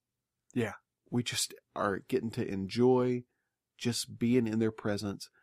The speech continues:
Speaker 2: and just
Speaker 1: Yep.
Speaker 2: listening to them play
Speaker 1: Mm-hmm.
Speaker 2: was some of the best. I mean,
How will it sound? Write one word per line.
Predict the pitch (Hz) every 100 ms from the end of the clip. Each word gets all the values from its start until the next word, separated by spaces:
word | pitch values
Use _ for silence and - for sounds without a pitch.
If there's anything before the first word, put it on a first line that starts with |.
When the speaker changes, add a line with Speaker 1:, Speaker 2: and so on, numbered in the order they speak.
| _ -
Speaker 2:
and | 110
just | 117 107
Speaker 1:
Yep. | 107
Speaker 2:
listening | 117 135 - 139 139
to | 117
them | 117 107
play | 104 - 110 101 - 113 _ _ _ _ _ 131
Speaker 1:
Mm-hmm. | 117 107 104 98
Speaker 2:
was | 113 107 104 101 - - _ _ _ _ _ _ _ _ _ _ _ _ _ _ _ _ 165 _
some | - - 117
of |
the | 104
best. | 87 110 110 - - _ _ _ _ _
I | -
mean, | 107 98 101 110